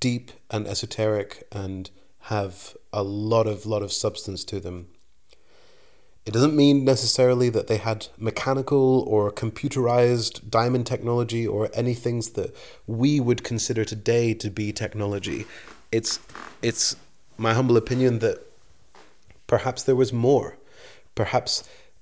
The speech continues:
there is more. Perhaps there is still more, and we just don't have the access to it. We just don't have the key that gives us that understanding.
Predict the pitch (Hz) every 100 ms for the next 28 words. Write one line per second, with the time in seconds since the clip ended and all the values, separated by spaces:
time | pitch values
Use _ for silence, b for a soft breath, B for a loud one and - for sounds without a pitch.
0 | - 117 117 131 160 156 110 95 - -
1 | 113 - - - 120 - - 147 139 -
2 | - - 127 123 113 127 110 98 - 110
3 | 107 107 127 139 117 - 120 110 101 107
4 | 104 104 104 - 107 - 95 95 - 110
5 | 117 113 - 117 104 110 98 - - -
6 | 131 117 90 - - - - 135 - 104
7 | - 110 107 101 - 104 104 101